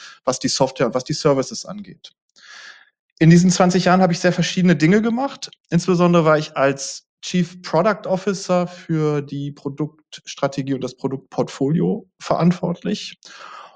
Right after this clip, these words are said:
Und in dem Zeitraum, in, über den wir hier reden, wo die agile Transformation bei uns stattgefunden hat, war ich auch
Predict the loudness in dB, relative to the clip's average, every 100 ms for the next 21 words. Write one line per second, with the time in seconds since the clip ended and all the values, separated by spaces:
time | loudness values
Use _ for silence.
0 | _ _ _ 2 4 6 4 4 0 2
1 | 4 4 2 2 2 2 4 6 4 2
2 | 0 -2 0 2 2 2 0 -2 -2 -2
3 | -2 -4 -4 -4 -4 -4 -6 -4 -6 -6
4 | -6 -6 -6 -6 -4 -4 -4 -8 -8 -10
5 | -6 -8 -6 -8 -4 -2 -4 -4 -2 -2
6 | -2